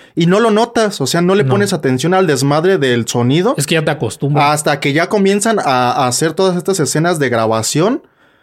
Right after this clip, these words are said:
Speaker 1: pero ahora con sonido, en donde se requiere que todas las personas que están trabajando en la producción guarden silencio, y hasta incluso, este, una persona que está utilizando unos zapatos adecua-, no adecuados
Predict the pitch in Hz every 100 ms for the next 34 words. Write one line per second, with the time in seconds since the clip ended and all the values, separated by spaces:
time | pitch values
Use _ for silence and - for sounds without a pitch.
0 | _ - 139 131 156 190 147 131 127 135
1 | 175 196 139 127 123 117 127 117 113 135
2 | 160 127 127 147 170 165 151 117 135 156
3 | 151 120 143 160 156 117 135 147 143 120
4 | 117 107 104 143 175 262 - _ - _
5 | - 139 170 196 190 147 196 208 190 143
6 | 123 127 123 127 147 165 196 147 - -
7 | - _ _ _ _ _ 147 127 - 123
8 | 117 113 110 - - - _ - 170 196
9 | 147 127 160 185 196 196 120 156 156 170
10 | 151 160 175 190 - - 165 190 147 135
11 | 139 175 180 151 156 202 202 208 196 226
12 | 302 -